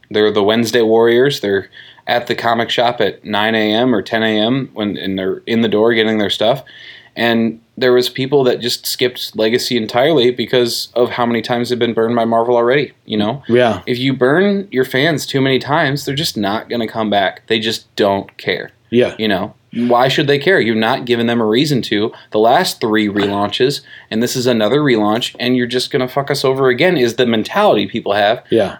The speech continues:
Speaker 1: I do think Legacy is good,
Speaker 2: Yeah.
Speaker 1: but I don't think a whole lot of people are grasping it just because of the bad track record that, uh, Marvel has set.
Speaker 2: Well, um, was there a book called Marvel Legacy? 'Cause I never even
Speaker 1: There was a
Speaker 2: read that.
Speaker 1: one-shot called Marvel Legacy that just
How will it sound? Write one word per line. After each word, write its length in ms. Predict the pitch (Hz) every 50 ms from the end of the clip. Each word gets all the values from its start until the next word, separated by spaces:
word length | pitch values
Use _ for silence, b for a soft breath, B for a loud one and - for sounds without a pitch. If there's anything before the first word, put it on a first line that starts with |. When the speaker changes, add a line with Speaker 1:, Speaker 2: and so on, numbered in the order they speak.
| _ -
Speaker 1:
I 160 | - 175 196
do 220 | 175 139 180 226
think 220 | 220 - 170 139 123
Legacy 420 | 127 135 135 127 139 - - 127
is 120 | 120 107 98
good, 380 | 101 135 180 185 151 139 143 B B B B
Speaker 2:
Yeah. 180 | B 127 107 -
Speaker 1:
but 80 | 110
I 80 | 127 143
don't 320 | 143 139 151 156 160 -
think 220 | - 165 156 147 147
a 260 | 151 143 139 139 135
whole 160 | 127 147 143 143
lot 160 | 147 143 139
of 60 | 135
people 240 | 139 147 147 - 143
are 80 | 131 -
grasping 460 | 104 113 120 139 139 - - 127 120
it 160 | 113 104 - _ -
just 260 | - 127 127 120 -
because 320 | - 127 - 131 123 117
of 120 | 127 117 -
the 100 | 110 107
bad 500 | - - - 95 90 92 101 117 - -
track 320 | - - 104 107 - -
record 400 | - 98 95 - 104 107 107 -
that, 300 | - 107 107 107 107 107
uh, 260 | 107 107 107 107 107 104
Marvel 360 | 107 104 110 117 123 127 123
has 120 | 131 127
set. 300 | - - 156 165 - - _ B B B B B B B B
Speaker 2:
Well, 360 | 139 143 139 131 127 123 - -
um, 540 | 156 135 131 123 117 113 110 110 110 107 110 - _ _ _ _ _ _ _ _ -
was 220 | - 151 135 127
there 140 | 160 185 175
a 40 | 127
book 360 | - - 107 104 113 - -
called 200 | - 160 151 139
Marvel 280 | 139 139 139 131 135 135
Legacy? 380 | 135 127 127 139 139 - 147
'Cause 240 | 135 - 110 104 101
I 120 | 104 107 113
never 380 | 117 120 110 107 104 98 98 98
even 280 | 98 90 92 92 90
Speaker 1:
There 140 | 87 - 160
was 100 | 180 156
a 40 | 143
Speaker 2:
read 100 | 127 -
that. 20 | -
Speaker 1:
one-shot 460 | 117 120 117 - - 120 104 107 - -
called 180 | 123 113 104 107
Marvel 240 | 107 107 107 107
Legacy 400 | 104 104 107 104 107 107 - 117
that 160 | 104 107 95 90
just 240 | 107 101 - -